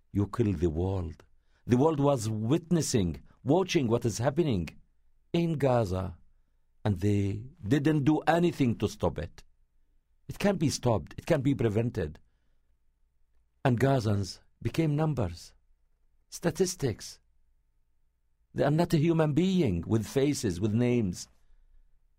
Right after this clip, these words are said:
After I left my daughter's room, just seconds, the first shell came. I don't want anyone to see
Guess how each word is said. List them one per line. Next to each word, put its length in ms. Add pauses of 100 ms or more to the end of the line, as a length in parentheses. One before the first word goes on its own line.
(2500)
After 400
I 140
left 280
my 140
daughter's 420
room, 220
just 280
seconds, 480
the 100
first 300
shell 280
came. 420 (600)
I 60
don't 280
want 420 (440)
anyone 680 (1120)
to 80
see 480